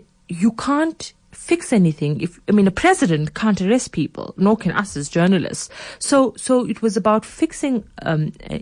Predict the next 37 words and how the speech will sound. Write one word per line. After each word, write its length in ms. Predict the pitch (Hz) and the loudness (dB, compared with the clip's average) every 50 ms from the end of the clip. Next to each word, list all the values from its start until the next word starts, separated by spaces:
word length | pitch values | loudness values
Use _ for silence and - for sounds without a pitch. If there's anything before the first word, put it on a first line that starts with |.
| - | -6
institutions, 800 | - 175 170 165 - - 156 - - 175 165 - - 151 147 - | -2 -2 -2 -2 -2 -6 -8 -4 -2 -2 -2 -2 -2 -4 -4 -6
appointing 520 | - - - - 202 202 202 - 208 185 | -10 -4 0 4 4 4 4 4 2 0
heads. 380 | 165 - 170 156 - - - - - - - - - - - - | 0 0 0 0 0 -2 -8 -16 -18 -18 -16 -16 -16 -16 -4 2
But 100 | 262 277 | 4 4
I 60 | 294 | 4
think 240 | 277 - 392 440 453 | 4 4 2 2 2
the 80 | - - | -2 -4
problem 540 | - - - 240 247 247 247 240 240 220 208 | -4 -2 0 2 4 4 6 6 6 4 4
came 300 | - 202 196 180 180 185 | 2 2 2 2 2 2
in, 220 | 208 196 170 160 | 4 4 4 4
just 300 | - 226 269 254 - - | 4 2 2 2 2 2
like 200 | 247 226 208 - | 2 2 0 -2
the 160 | - 185 185 180 | -4 -6 -6 -6
problem 500 | - - - 190 180 180 190 185 180 175 | -4 -2 0 2 4 4 6 6 6 6
with 140 | 170 170 | 6 4
the, 280 | - 170 160 160 160 - - | 2 0 0 0 0 -4 -4
with 180 | - 170 175 175 | -4 -4 -2 0
the 220 | 190 180 165 160 - | 2 2 2 2 0
euphoria 720 | 165 175 185 175 - - 240 240 240 240 220 202 170 160 | 2 2 0 2 2 4 4 6 6 6 4 4 2 0
around 300 | 160 160 165 165 170 170 | 0 0 0 0 -2 -2
Ramaphosa's 580 | 165 160 156 156 - - 208 214 208 - 202 - | -2 -2 -4 -4 -4 -4 -4 -4 -4 -6 -10 -12
presidency, 580 | - - - 156 170 - 196 180 180 - 175 175 | -12 -12 -12 -10 -10 -10 -12 -12 -12 -10 -10 -10
is 60 | 175 | -8
because 220 | 214 196 226 202 | -8 -8 -6 -4
we 60 | 233 | -2
were 80 | 240 240 | -2 -2
so 260 | 220 - 277 294 277 - _ _ - - | -2 -4 -4 -6 -6 -6 _ _ -4 0
desperate 600 | 185 190 202 - - - - 170 - - - - - - - - - - | 0 0 0 0 -4 -6 -4 -4 -4 -4 -6 -14 -16 -18 -18 -16 -8 -4
to 100 | - 196 | -2 0
get 220 | 160 - 202 202 | 2 2 2 2
some 220 | - - 196 180 | 2 4 2 2
good 280 | 175 - - 208 175 - | 2 2 2 2 2 4
news 480 | 165 175 185 180 185 180 175 170 - 170 | 4 6 6 6 6 4 4 2 0 -2
and 80 | 165 | -4
get 180 | 151 170 175 - | -2 -2 -2 -2
some 160 | - 175 - - | -4 -6 -4 -4
optimism 640 | - - - - 208 190 165 147 156 - - - | -4 -4 -2 0 0 2 2 2 -2 -6 -8 -10